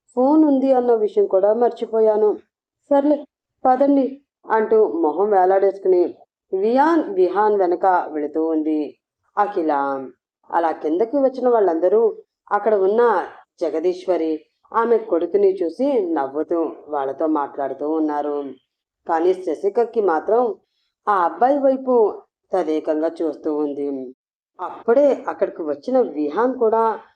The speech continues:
అతనిని చూసి కొంచెం షాక్ అయ్యాడు. అతను మాత్రం చాలా కూల్ స్మైల్ ఇస్తూ, "హలో మిస్టర్ విహాన్ సార్,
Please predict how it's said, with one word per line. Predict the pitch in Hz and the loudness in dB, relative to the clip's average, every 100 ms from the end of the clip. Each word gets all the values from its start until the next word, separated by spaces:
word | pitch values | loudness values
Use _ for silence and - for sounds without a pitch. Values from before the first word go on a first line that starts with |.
| _ _ 214 | _ _ -4
అతనిని | 220 240 233 220 214 214 | -2 0 2 2 -2 0
చూసి | 190 196 302 285 226 _ - | -2 0 -2 -2 -6 _ -6
కొంచెం | 156 151 147 202 185 - - | -4 -4 -4 -2 -2 -6 -12
షాక్ | - 135 - | -8 -6 -4
అయ్యాడు. | 147 143 139 139 139 - _ _ _ - | -4 -4 -4 -6 -8 -10 _ _ _ -4
అతను | 202 202 185 | -2 0 0
మాత్రం | 156 160 226 233 196 | 0 -2 -2 -2 -4
చాలా | 165 185 | -4 -4
కూల్ | 185 - 214 254 320 311 | -6 -4 0 2 2 -2
స్మైల్ | - 226 190 190 | -6 -2 2 2
ఇస్తూ, | 180 185 175 151 131 _ _ _ _ _ - | 0 -4 -4 -4 -6 _ _ _ _ _ -18
"హలో | - 220 262 302 | -2 2 4 4
మిస్టర్ | 269 240 247 214 | 2 0 0 0
విహాన్ | 180 175 196 220 220 | 2 0 2 0 -2
సార్, | 214 208 208 | 0 2 2